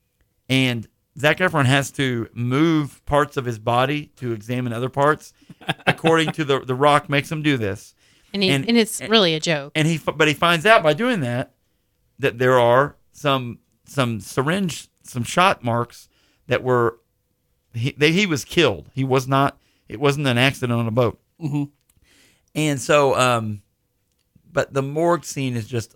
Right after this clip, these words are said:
Speaker 1: that's the only real frontal kind of, like, the nudity part of it. And that, it was, like, completely unnecessary. Like, it was, like, for a gag. Like, it's
Speaker 2: It
Speaker 1: like
Speaker 2: is a
Speaker 1: for,
Speaker 2: gag,
Speaker 1: it's
Speaker 2: yeah.
Speaker 1: a jo-, it's a gag. It's a jokey thing. And it's, like, this weird, like, un-, I felt like it was completely unnecessary.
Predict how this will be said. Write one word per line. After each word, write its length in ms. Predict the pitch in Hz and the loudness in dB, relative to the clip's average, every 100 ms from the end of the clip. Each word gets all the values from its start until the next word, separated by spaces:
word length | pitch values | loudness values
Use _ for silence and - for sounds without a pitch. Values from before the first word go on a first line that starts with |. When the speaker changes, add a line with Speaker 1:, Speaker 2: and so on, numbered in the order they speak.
| _ 113 | _ -2
Speaker 1:
that's 260 | 139 - | -2 0
the 120 | 131 104 | -6 -2
only 400 | 117 139 147 120 | -2 -2 -2 -4
real 260 | 110 120 113 | -2 -2 -2
frontal 640 | - _ 127 160 170 127 | -4 _ -2 -2 -2 -6
kind 220 | - 127 110 | -4 -6 -6
of, 140 | 104 | -6
like, 200 | 110 - | -8 -8
the 100 | 110 | -6
nudity 440 | 117 147 202 147 | -2 0 0 -4
part 260 | 113 113 98 | -4 -4 -4
of 80 | 85 | -6
it. 180 | 98 - _ _ _ _ _ _ _ | -12 -14 _ _ _ _ _ _ _
And 160 | 113 117 | -6 -4
that, 160 | 117 - _ _ _ | -4 -8 _ _ _
it 60 | 113 | -6
was, 100 | 127 | -4
like, 240 | 117 - _ | -4 -8 _
completely 340 | 110 123 107 | -6 -4 -2
unnecessary. 540 | 110 107 101 - 82 80 | -4 -8 -12 -16 -16 -4
Like, 140 | 156 160 | -2 -2
it 40 | |
was, 100 | 185 | -4
like, 140 | 214 | -6
for 140 | - 143 | -2 -4
a 40 | |
gag. 300 | 113 127 127 - _ _ - | -2 -4 -4 -6 _ _ -4
Like, 160 | - | -2
it's 140 | 180 175 | 0 2
Speaker 2:
It 40 | |
Speaker 1:
like 80 | 190 | 2
Speaker 2:
is 100 | 208 | 4
a 40 | 165 | 4
Speaker 1:
for, 100 | 143 | 4
Speaker 2:
gag, 280 | 139 123 | 0 -2
Speaker 1:
it's 120 | 147 147 | -2 -2
Speaker 2:
yeah. 60 | |
Speaker 1:
a 20 | |
jo-, 180 | 127 165 | 2 2
it's 140 | 143 139 | 2 -2
a 40 | |
gag. 260 | 139 165 127 | 0 2 2
It's 120 | 117 | -4
a 40 | 113 | -6
jokey 420 | 110 143 151 160 | 0 0 -2 -8
thing. 380 | 127 117 113 113 _ _ _ _ - | -6 -6 -6 -10 _ _ _ _ -6
And 240 | 131 127 | -2 -2
it's, 120 | 117 135 | -4 -2
like, 200 | 120 - | -2 -4
this 160 | 117 | -14
weird, 360 | 117 127 143 131 | -6 0 0 2
like, 300 | 117 110 - | -2 -2 -4
un-, 240 | 131 131 - _ - | -2 -2 -6 _ -2
I 180 | 131 147 | 0 2
felt 200 | 131 98 | 0 0
like 100 | 107 | -4
it 40 | |
was 180 | 101 - _ _ | -10 -16 _ _
completely 300 | 113 104 110 | -10 -6 -6
unnecessary. 640 | 107 104 107 - 101 98 | -6 -12 -14 -8 -8 -8